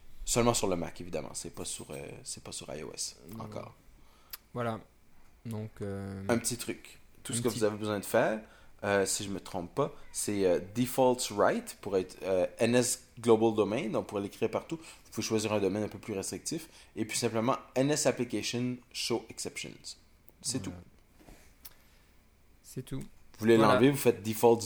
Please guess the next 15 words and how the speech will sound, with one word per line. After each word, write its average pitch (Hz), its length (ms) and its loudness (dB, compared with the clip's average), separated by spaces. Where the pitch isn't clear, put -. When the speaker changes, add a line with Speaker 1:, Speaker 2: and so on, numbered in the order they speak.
Speaker 1:
delete, 104 500 -2
N 90 120 -10
S 85 100 -6
Global 87 320 -4
Domain, 87 440 -6
euh, 76 120 -8
N 92 100 -6
S 90 100 -6
Application 92 500 -6
Show 95 200 -2
Ex-, - 240 -4
Exceptions, 123 500 -6
et, 95 140 -2
et 82 440 -4
le, 82 480 -4